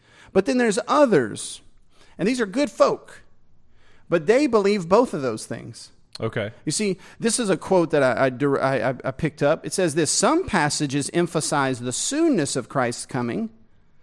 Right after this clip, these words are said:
Speaker 1: Others suggest something of a delayed or considerable period of time intervening."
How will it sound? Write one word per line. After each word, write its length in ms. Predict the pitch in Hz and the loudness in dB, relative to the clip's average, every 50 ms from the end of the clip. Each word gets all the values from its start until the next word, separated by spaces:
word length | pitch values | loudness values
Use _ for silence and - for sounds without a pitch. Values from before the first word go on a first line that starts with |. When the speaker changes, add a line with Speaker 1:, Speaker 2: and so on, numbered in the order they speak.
| - - _ _ _ - _ | -20 -20 _ _ _ -10 _
Speaker 1:
Others 420 | - - - 302 277 185 156 165 - | 4 4 4 6 4 4 2 2 0
suggest 520 | - - 160 131 - 143 147 170 175 - - | -2 -4 -4 -2 0 2 2 2 2 0 -2
something 360 | - - 165 165 185 180 180 | 0 -2 0 0 0 0 0
of 100 | 180 175 | 2 0
a 60 | 185 | 0
delayed 640 | 180 196 190 180 180 214 262 311 311 220 117 107 - - _ - - - | 0 0 0 2 2 2 2 0 0 -2 -4 -6 -10 -16 _ -20 -10 2
or 160 | - 175 170 | 6 6 6
considerable 640 | 170 - 196 185 - - 240 247 247 233 208 185 202 190 | 6 4 -6 -4 -2 -2 0 4 4 4 6 6 2 2
period 380 | - - - 226 220 214 208 | 2 -4 -4 -2 -2 0 0
of 100 | 202 - | 0 -2
time 520 | - - - 247 302 320 262 170 139 - - - | -2 -6 -4 -2 -2 0 0 -2 -2 -4 -6 -6
intervening." 680 | 240 247 269 277 247 311 339 370 320 196 156 - - | -6 -4 -4 -4 -2 0 0 0 0 -2 -4 -8 -12